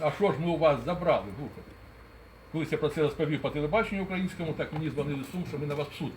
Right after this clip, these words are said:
подаємо. Ну, двадцять років пройшло, подають до сьогоднішнього дня. От. Але це факт історії, нікуди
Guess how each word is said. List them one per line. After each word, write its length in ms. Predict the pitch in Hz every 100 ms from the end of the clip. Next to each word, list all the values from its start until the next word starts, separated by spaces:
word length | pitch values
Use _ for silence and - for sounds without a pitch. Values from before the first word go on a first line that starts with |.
| -
подаємо. 280 | 98 92 90 - - - - - -
Ну, 80 |
двадцять 340 | 147 143 131 135
років 220 | 139 -
пройшло, 280 | 131 120 -
подають 260 | 139 131 123
до 80 | 117
сьогоднішнього 460 | 123 113 - 98 80 -
дня. 80 | - - - - - - - - - -
От. 100 | - - - - -
Але 160 | 131 135
це 120 | 165
факт 280 | 175 185 214
історії, 340 | 190 233 156
нікуди 260 | 123 147